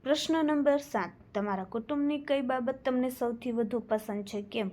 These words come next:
મારા કુટુંબની એકતા અને પ્રેમભર્યું વાતાવરણ મને સૌથી વધુ પસંદ છે, કારણ કે વડીલોના માર્ગદર્શનથી સારા સંસ્કાર મળે છે, તહેવારો આનંદથી ઉજવાય છે અને કઠિન પરિસ્થિતિઓમાં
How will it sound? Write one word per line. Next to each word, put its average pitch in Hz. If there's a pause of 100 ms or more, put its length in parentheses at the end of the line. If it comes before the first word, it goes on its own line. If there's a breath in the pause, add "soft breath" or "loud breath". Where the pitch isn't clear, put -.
(140)
મારા 214
કુટુંબની 277
એકતા 240
અને 254
પ્રેમભર્યું 247
વાતાવરણ 226
મને 220
સૌથી 262
વધુ 214
પસંદ 185
છે, 180
કારણ 185
કે 196
વડીલોના 269
માર્ગદર્શનથી 233 (540 loud breath)
સારા 175
સંસ્કાર 202
મળે 269
છે, 269
તહેવારો 202
આનંદથી 190
ઉજવાય 262
છે 277
અને 233
કઠિન 233
પરિસ્થિતિઓમાં 208